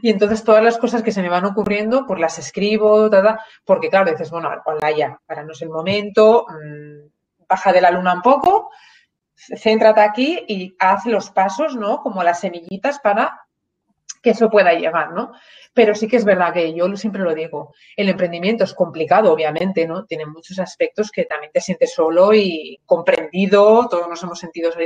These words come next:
sentido así, sobre todo al principio, ¿no? "¿Cómo no positas, chiquilla? ¿Cómo no te metes a la bolsa de trabajo?". Mi madre me mandaba los enlaces de las bolsas de trabajo, <laughs> hasta que ya la pobre aceptó que no había nada que hacer conmigo.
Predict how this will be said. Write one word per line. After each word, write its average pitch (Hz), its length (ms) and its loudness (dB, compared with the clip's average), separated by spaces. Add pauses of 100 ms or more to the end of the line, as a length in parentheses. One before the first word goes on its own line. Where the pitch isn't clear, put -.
sentido - 420 -6
así, 170 180 -4
sobre 196 160 2
todo 160 120 4
al 156 60 -4
principio, 175 440 -2
¿no? 170 140 -4
"¿Cómo 233 220 6
no 330 140 6
positas, 330 500 4
chiquilla? 330 540 -2
¿Cómo 277 220 -6
no 311 100 -6
te 311 100 -8
metes 311 200 -4
a 320 80 4
la 294 60 2
bolsa 302 240 2
de 294 60 0
trabajo?". 214 680 2 (320)
Mi 196 100 -4
madre 185 240 2
me 233 80 2
mandaba 190 320 2
los 220 180 2
enlaces 202 400 0
de 202 80 -2
las 165 140 -2
bolsas 170 240 -6
de 202 60 -6
trabajo, 214 440 -8
<laughs> - 1400 -14
hasta 226 220 2
que 196 120 2
ya 202 140 4
la 220 160 4
pobre 226 300 2
aceptó 214 420 0
que 220 100 -4
no 208 80 -2
había 196 140 -2
nada 202 220 -2
que 202 60 0
hacer 196 220 -4
conmigo. 196 420 -10